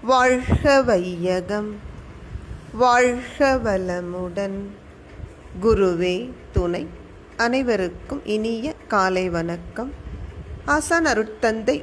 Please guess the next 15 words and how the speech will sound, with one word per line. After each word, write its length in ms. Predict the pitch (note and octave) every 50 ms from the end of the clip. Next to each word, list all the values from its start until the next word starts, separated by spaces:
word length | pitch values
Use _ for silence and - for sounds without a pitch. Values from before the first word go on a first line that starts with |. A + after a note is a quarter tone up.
| - G#3
வேதாத்ரி 680 | A3 A3 A3 A3 A#3 A3+ A#3+ B3 - - - A#3+ A#3+
மகரிஷி 600 | A#3 A3 G#3+ A3 A#3+ A3+ A#3 A#3 - B3 A#3 A3+
அவர்களது 680 | G#3 F#3 F#3 F#3 F#3+ G3 F#3+ F3 F3 E3+ E3+ F3 D#3 E3 -
உலக 360 | - B3+ C#4 C#4+ C#4 C#4+ C4
சமாதான 800 | C4 - A3 G3+ G#3 A3 A3+ A3 G3+ A3 G3+ F#3+ F#3+ F#3 F3+ F3+
கவிதைகள் 600 | F3+ - F#3+ F3+ F#3+ G#3+ G#3 G#3+ E3+ E3+ - C#4 -
பார்த்து 460 | - F#3+ F3+ F3+ F3+ - - F#3 - -
கொண்டிருக்கிறோம். 920 | - F3+ F3+ E3+ F3+ E3 E3+ F3 F3 - - F3+ E3+ D#3 D3+ - D3 - - - - - - - - -
இன்று 640 | - A3+ C4 C4+ C#4+ C#4+ C4 B3 G3+ F#3 F#3+ C#4+ D4 C#4+ - -
கவி 400 | G#3+ F#3+ F3+ G3 G#3+ G3+ F#3 F#3
எண் 220 | G3 F#3+ F3+ - - - -
ஐம்பத்தி 720 | - F#3+ G3+ G#3+ G#3 F#3+ G3+ G3 F#3+ - - - - - -
ஐந்து, 720 | - F3 F3 F3+ F#3 F#3 F#3 F#3 F3+ E3+ F3 F#3+ F#3 - - - - - - - - - -
சமதர்ம 880 | - - - C4 C#4 C#4 D4+ D#4 D4 A3+ B3 A#3 A3+ A3+ A3+ A3+ A3+ B3
ஆட்சி 800 | A#3+ A3 G#3 G3+ G#3 G#3 G#3 - - - - - A3+ A3 G#3